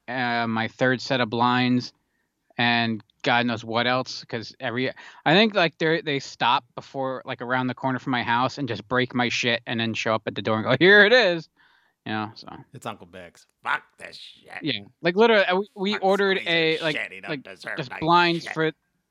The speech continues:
Speaker 1: that. <laughs> Nah, nah, nah. Like, blinds for, like, the door in the back. And there's no way, like, you would have to put in effort,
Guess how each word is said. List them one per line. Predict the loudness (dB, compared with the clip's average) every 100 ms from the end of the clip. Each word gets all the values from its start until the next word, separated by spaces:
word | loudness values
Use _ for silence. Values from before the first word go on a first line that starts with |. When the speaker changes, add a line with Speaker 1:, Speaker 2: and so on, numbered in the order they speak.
| _ _ -10
Speaker 1:
that. | -10 -10 -8
<laughs> | -6 -6 -8 _ -20 _ -18
Nah, | -14 -14
nah, | -14
nah. | -16 -16 -18 _ _ _ _ -4
Like, | -4
blinds | 4 6 6 4
for, | 2
like, | 0 0 -2
the | -6
door | 0 2 2
in | 2 -2
the | -2
back. | 0 2 0 _
And | -8 -6 -8 _ _ _ _ _ _
there's | 2 2 4
no | 2 2 4 4
way, | 4 4 4
like, | -2 -4
you | -2
would | -4
have | -6 -4 -2 -2
to | -6
put | -6 -2
in | -2 -4 -2
effort, | -2 -2 -10 -10